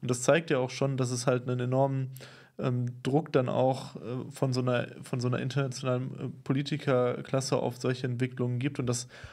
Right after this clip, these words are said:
auch wenn eine A F D an die Macht kommt und selbst wenn sie dann, ne, wenn sie sehr deutlich solche Pläne verfolgen wollen würde, also irgendwie Millionen Menschen abzuschieben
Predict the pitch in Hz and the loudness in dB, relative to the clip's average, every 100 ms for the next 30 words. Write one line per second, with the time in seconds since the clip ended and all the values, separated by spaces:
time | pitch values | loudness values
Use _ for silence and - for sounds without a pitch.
0 | - 131 143 139 117 123 - 139 131 135 | 0 2 2 2 4 2 2 0 2 2
1 | 131 - 127 120 123 131 131 139 170 190 | 0 -2 -2 0 2 2 2 2 2 2
2 | 147 120 117 110 - _ - 131 147 139 | 4 4 2 -2 -12 _ -2 0 2 2
3 | 139 135 127 139 135 151 170 147 - 135 | 2 2 4 4 6 4 2 -2 0 0
4 | 139 - 143 139 131 - 151 151 135 127 | 0 2 2 2 0 2 2 2 0 0
5 | 127 127 143 175 131 120 123 123 123 127 | 0 0 2 4 4 2 0 -2 0 0
6 | 123 135 143 131 123 127 147 - - - | 2 2 2 0 -2 -2 -2 -2 -6 -2
7 | 123 120 143 - | 0 2 0 -6